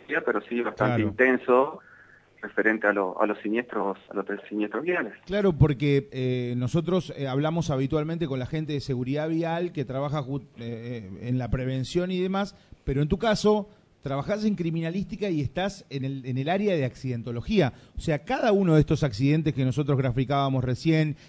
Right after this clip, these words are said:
Speaker 2: y hablábamos de esta estadística que se da en la provincia de Entre Ríos, ustedes toman intervención.
Speaker 1: Así es, así es como vos decís. Nosotros tomamos intervención en el departamento Paraná.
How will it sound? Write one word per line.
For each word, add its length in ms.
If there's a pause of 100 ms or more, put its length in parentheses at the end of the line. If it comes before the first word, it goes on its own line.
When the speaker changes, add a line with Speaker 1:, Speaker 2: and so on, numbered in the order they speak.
Speaker 2:
y 80
hablábamos 580
de 60
esta 160
estadística 840 (200)
que 120
se 140
da 100
en 80
la 100
provincia 420
de 80
Entre 180
Ríos, 420
ustedes 300
toman 220
intervención. 760 (1400)
Speaker 1:
Así 300
es, 140 (180)
así 220
es 80
como 260
vos 200
decís. 240 (300)
Nosotros 440
tomamos 400 (140)
intervención 960
en 140
el 160
departamento 880
Paraná. 500